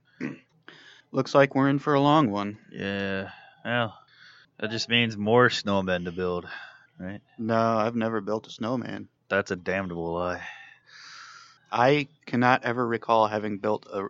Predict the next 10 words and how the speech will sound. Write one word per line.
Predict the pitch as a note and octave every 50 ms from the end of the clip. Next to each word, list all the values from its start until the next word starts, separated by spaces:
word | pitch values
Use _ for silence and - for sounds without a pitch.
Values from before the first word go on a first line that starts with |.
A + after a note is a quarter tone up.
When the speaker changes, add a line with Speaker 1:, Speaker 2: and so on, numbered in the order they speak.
| - -
Speaker 1:
an | A2 G2 G2 G2+ -
actual | A2+ A2+ A2 - - - A#2+ A2 A2 G#2+
full-size | - - A2+ G#2+ G#2 - - A2 G2+ G2 -
snowman. | - - G2 G2 F2+ F#2+ - - _ _ _ _ _ _ _ _
Speaker 2:
What's | - G#2 - -
full | - - B2+ B2+
size | A#2+ - - B2+ C3+ B2+ G#2 F2+
to | - E2+
you? | D#2+ E2 D#2+ D#2 - _ _ _ _ -
Speaker 1:
Like, | A#2 A#2 C3 B2+ - - -